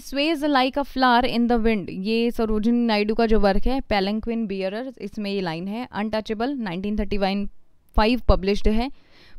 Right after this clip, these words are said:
प्राइवेट लाइफ, ये जो वर्क है ये आनंद का है। अचक्का का कैरेक्टर all time favorite कांतापुरा में है। विलेज किसका वर्क है?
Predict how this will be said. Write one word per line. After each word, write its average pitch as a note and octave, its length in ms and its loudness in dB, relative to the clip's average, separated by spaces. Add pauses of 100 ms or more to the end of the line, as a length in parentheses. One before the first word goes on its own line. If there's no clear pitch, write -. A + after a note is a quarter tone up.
प्राइवेट C4 400 8
लाइफ, A#3 320 4
ये F#3 120 -4
जो G#3+ 140 -4
वर्क A3+ 280 -2
है C4 100 -4
ये A#3 160 -4
आनंद G3+ 420 -6
का A3 120 -4
है। A#3+ 280 -6
अचक्का A3+ 440 -2
का A#3 120 -2
कैरेक्टर G#3 520 -2
all G#3+ 260 0
time A3 220 -4
favorite G#3 460 -6 (340)
कांतापुरा G3 540 -4
में G3 160 -2
है। A#3 180 -2 (500)
विलेज C#4 380 2
किसका C#4 340 0
वर्क B3 260 2
है? D#4 180 -2